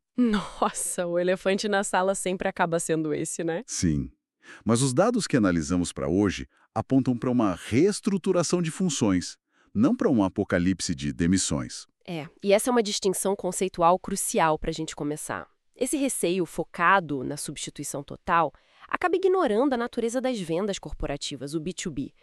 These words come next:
Speaker 1: A gente tá lidando com negociações consultivas, ciclos longos, decisões super complexas.
Speaker 2: Que envolvem vários departamentos,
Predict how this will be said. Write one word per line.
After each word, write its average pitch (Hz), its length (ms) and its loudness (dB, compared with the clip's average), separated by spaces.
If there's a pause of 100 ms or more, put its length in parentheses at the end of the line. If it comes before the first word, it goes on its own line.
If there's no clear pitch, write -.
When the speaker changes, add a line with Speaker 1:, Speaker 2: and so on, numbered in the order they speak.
(240)
Speaker 1:
A 165 80 -4
gente 220 160 2
tá 285 80 0
lidando 233 320 2
com 240 140 -2
negociações 226 520 -4
consultivas, 175 1000 -2
ciclos 226 580 -4
longos, 175 560 2
decisões 190 500 -2
super 285 600 0
complexas. 98 640 -6
Speaker 2:
Que 98 100 4
envolvem 82 540 2
vários 104 480 2
departamentos, 87 880 0